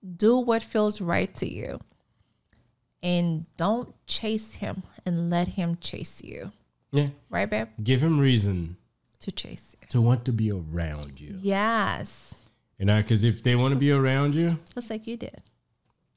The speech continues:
Speaker 2: <laughs> Yes.
Speaker 1: Mm-hmm.
Speaker 2: But yeah, if, if you give him a reason to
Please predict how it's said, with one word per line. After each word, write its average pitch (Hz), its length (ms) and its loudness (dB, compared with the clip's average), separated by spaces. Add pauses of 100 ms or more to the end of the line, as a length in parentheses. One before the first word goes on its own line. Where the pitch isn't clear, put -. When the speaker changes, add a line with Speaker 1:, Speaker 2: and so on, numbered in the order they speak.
(180)
Speaker 2:
<laughs> 82 100 -6 (300)
Yes. 127 1700 4
Speaker 1:
Mm-hmm. 285 240 2 (300)
Speaker 2:
But 143 100 6
yeah, 131 260 4
if, 143 300 0 (240)
if 110 160 6
you 123 140 8
give 131 240 8
him 196 140 8
a 175 100 8
reason 127 720 8
to 101 480 6